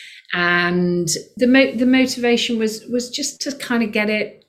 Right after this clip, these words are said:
out of me and onto, onto paper. <laughs> And also that does,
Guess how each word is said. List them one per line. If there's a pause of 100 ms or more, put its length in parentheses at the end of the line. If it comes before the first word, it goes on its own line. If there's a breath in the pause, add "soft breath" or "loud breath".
out
of
me
and
onto,
onto
paper. (220)
<laughs> (560 loud breath)
And
also
that (640)
does,